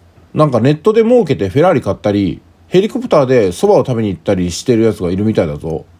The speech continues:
みたいなことを聞いたんですよ。ネットってなんだ？つまりインターネットですよね。インターネットって何なのかなってよく分かんなかったんですけども、とにかく、えらいお金が動いてる世界がポンとできたらしいってことは分かったんですよ。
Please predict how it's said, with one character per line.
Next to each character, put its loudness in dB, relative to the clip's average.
み 0
た 2
い 4
な 0
こ -8
と -10
を -12
聞 -8
い -2
た -4
ん -8
で -10
す -20
よ。 -12
ネ 2
ッ 2
ト 0
っ 0
て 2
な -2
ん -6
だ？ 0
つ -2
ま 4
り 0
イ 0
ン -2
タ 2
ー 2
ネ -2
ッ -2
ト -4
で -6
す -12
よ -8
ね。 -8
イ 0
ン 0
タ 2
ー 2
ネ 0
ッ -4
ト 0
っ 0
て 0
何 0
な 0
の -4
か -4
な 0
っ -8
て -2
よ 4
く -6
分 2
か -2
ん -4
な 0
か -2
っ -4
た -10
ん -6
で -6
す -12
け -8
ど -4
も、 -2
と 2
に -4
か -2
く、 0
え 2
ら 2
い 4
お 4
金 0
が 2
動 2
い 0
て -6
る -4
世 -2
界 -2
が 0
ポ 2
ン -4
と -6
で 0
き -12
た -4
ら -4
し -6
い -8
っ -12
て -10
こ 0
と 0
は 4
分 -2
か -6
っ -10
た -14
ん -12
で -16
す -20
よ。 -16